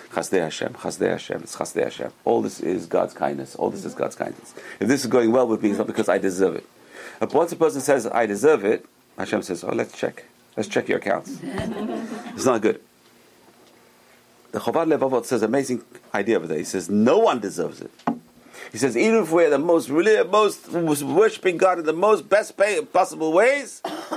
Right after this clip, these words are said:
<coughs> it's impossible to even pay God back for what he did for us, to bring us into this world. It's impossible to pay God back." So the only quality that we have to rely on in God is Chasdei Hashem, is the quality of Chen, of grace and kindness. That's all we have.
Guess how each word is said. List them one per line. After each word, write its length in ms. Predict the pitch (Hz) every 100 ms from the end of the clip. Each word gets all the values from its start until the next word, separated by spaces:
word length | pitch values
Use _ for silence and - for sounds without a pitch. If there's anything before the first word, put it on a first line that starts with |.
| 311 -
<coughs> 580 | - - _ _ _ _
it's 120 | -
impossible 440 | 143 185 202 190 170
to 80 | 170
even 160 | 165
pay 340 | - 175 196 190
God 400 | 180 160 139 131
back 540 | 185 156 131 - - _ _ _ _ _ _ _ _
for 100 | 113
what 100 | 113
he 60 | 110
did 140 | 107
for 180 | - -
us, 220 | - -
to 60 | 104
bring 180 | 107
us 120 | 90 -
into 160 | -
this 160 | - -
world. 300 | - - - - _ _ _ _ - _ -
It's 120 | 107
impossible 400 | 113 143 117 127
to 80 | -
pay 120 | 110
God 180 | 104 104
back." 180 | - - - - - - -
So 200 | - 131
the 100 | 139
only 180 | 190 170
quality 440 | 165 156 156 151
that 120 | 123
we 100 | 127
have 180 | 131 -
to 80 | 120
rely 240 | 120 139
on 140 | 120 110
in 120 | 104
God 260 | 135 120
is 240 | 71 104 -
Chasdei 380 | - 104 - 113
Hashem, 280 | - - - - -
is 200 | 101 -
the 60 |
quality 420 | - - - - -
of 140 | -
Chen, 300 | 120 117 101 - - -
of 120 | 87
grace 360 | 113 123 123 -
and 120 | -
kindness. 340 | 104 107 -
That's 160 | - -
all 80 | 123
we 100 | 110
have. 200 | 107